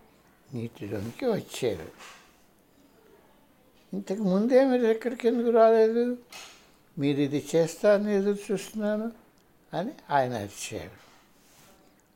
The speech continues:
ఆడుతూ, పాడుతూ, ఎండ తీవ్రతను తప్పించుకోవడానికి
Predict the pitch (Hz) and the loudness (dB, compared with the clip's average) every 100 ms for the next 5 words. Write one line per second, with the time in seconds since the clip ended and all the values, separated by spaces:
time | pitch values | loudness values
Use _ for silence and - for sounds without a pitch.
0 | - - 98 98 110 120 - 160 196 - | -10 -4 -2 0 -2 -4 -8 -6 -6 -8
1 | - 107 107 117 117 - 185 214 - _ | -2 2 2 0 -4 -8 -8 -8 -10 _
2 | _ - _ _ - 120 135 151 156 - | _ -20 _ _ -10 -6 -2 -2 -4 0
3 | 151 147 147 143 135 - 120 - 131 127 | 2 2 -2 -6 -10 -4 -4 -4 -10 -10
4 | - - 131 135 135 147 180 - 220 | -12 -2 2 2 2 0 -4 -6 -8